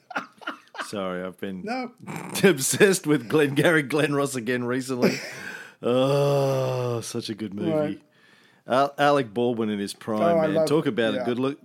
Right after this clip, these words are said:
Speaker 2: a beautiful man.
Speaker 3: Yes.
Speaker 2: Good looking.
Speaker 3: The
Speaker 2: Oh,
Speaker 3: voice.
Speaker 2: forget
Speaker 3: Ah,
Speaker 2: about it.
Speaker 3: the voice.
Speaker 2: Oh, the
Speaker 3: Ah,
Speaker 2: everything.
Speaker 3: I'm
Speaker 2: The blue
Speaker 3: touching
Speaker 2: eyes.
Speaker 3: myself. Yes.
Speaker 2: The bl-
Speaker 3: Anyway,
Speaker 2: <laughs>
Speaker 3: so, so enlightened, enlighten us about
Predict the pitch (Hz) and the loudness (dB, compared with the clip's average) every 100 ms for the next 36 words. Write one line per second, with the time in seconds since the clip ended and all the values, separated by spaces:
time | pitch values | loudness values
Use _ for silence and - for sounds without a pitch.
0 | _ - 127 107 139 147 113 110 120 107 | _ -10 -6 0 0 0 -2 0 0 0
1 | 101 147 143 135 135 147 151 156 175 143 | -2 0 0 2 2 2 0 -2 0 2
2 | 160 175 180 175 143 - - - 202 170 | 6 8 8 8 4 0 -6 2 6 6
3 | 180 - 151 135 110 - 160 147 196 208 | 6 6 6 4 0 -4 -4 0 2 4
4 | 190 165 - - 156 175 175 160 139 175 | 4 0 -2 -2 2 4 6 6 6 6
5 | 185 180 139 131 143 113 170 190 160 185 | 6 4 2 0 -2 0 4 6 6 8
6 | 170 139 - 180 175 175 185 190 185 151 | 8 6 4 4 2 0 2 4 4 2
7 | 131 165 - - - 180 185 170 139 - | -2 -8 -12 -12 -2 2 2 2 2 0
8 | 196 - 247 - 262 220 285 - 277 - | 0 4 4 6 6 6 0 -2 -6 -2
9 | 311 285 185 - - - 220 220 214 302 | 4 4 4 -2 -8 0 2 4 2 2
10 | 330 226 214 - - 190 202 254 254 180 | 2 0 -2 -8 -2 2 2 2 2 0
11 | 165 170 156 151 147 | -2 0 2 2 0